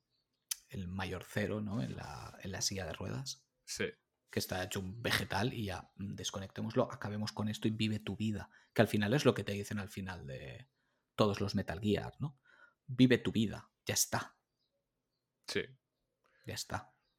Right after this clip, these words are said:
Speaker 1: Y, y a mi entender, ese tenía que haber sido el final.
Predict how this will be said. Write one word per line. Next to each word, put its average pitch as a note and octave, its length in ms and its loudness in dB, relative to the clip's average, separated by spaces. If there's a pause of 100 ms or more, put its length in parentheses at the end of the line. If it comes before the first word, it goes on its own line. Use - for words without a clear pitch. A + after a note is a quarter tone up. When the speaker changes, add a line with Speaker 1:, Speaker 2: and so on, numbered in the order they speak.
(140)
Speaker 1:
Y, F#2 1200 2
y G2 200 -6
a A#2 100 -6
mi G2 180 -4
entender, G#2 500 6
ese - 240 6
tenía G2 320 -2
que - 80 -10
haber G2 160 -6
sido G2+ 200 -6
el - 100 -12
final. - 380 -10